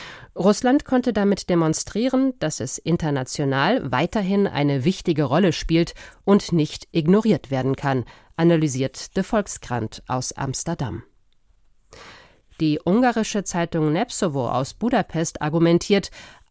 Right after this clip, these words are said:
außer ein oder zwei Luftangriffen vermochten die Russen nichts zu tun, um den Vormarsch der Aufständischen in Syrien aufzuhalten. Das könnte auch den Demonstranten in Georgien Hoffnung geben. Selbst eine Regierung,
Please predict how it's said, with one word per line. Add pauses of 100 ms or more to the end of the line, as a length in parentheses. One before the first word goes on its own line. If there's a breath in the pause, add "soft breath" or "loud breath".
außer
ein
oder
zwei
Luftangriffen
vermochten
die
Russen
nichts
zu
tun,
um
den
Vormarsch
der
Aufständischen
in
Syrien
aufzuhalten. (500 loud breath)
Das
könnte
auch
den
Demonstranten
in
Georgien
Hoffnung
geben. (340 soft breath)
Selbst
eine
Regierung,